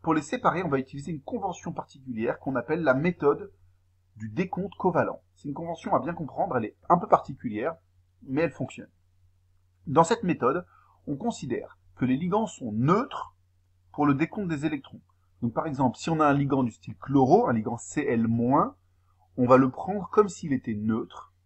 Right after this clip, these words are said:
et donc quand il est neutre, il est plus Cl moins, mais il va devenir C L point, c'est-à-dire Cl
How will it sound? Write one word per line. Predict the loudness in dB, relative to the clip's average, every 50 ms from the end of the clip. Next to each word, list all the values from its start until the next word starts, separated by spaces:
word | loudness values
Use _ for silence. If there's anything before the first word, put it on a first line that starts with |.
| _ _ -10
et | -6
donc | -4 -4 -4 -4
quand | -6 -6 -4 -4 -8 -6 -4 -4
il | -2
est | 0
neutre, | 0 0 0 -2 -8
il | -10 -10
est | -10
plus | -10 -10 -12 -12
Cl | -12 -14 -12 -10 -8 -6 -6 -4 -2
moins, | -2 0 2 4 4 4 4 2 0 -4 _ _ _ _ _ _ _ _ -4
mais | 0 2 2
il | 2
va | 2 0
devenir | 0 -2 -6 -6 -6 -6 -6 -6 -12
C | -14 -16 -8 -8 -8 -8 _ -2
L | 0 0 0 -2 _ _
point, | -18 -12 -10 -6 -4 -4 -4 -4 -6 _ _ _ _ _ _ _ _ _ _ _ _ _ _ _ _ _ _ _ _ _
c'est-à-dire | _ _ -4 -2 0 2 0 0 -2
Cl | -6 -16 -16 -4 -4 -4 -2 0 2 2 2 2 0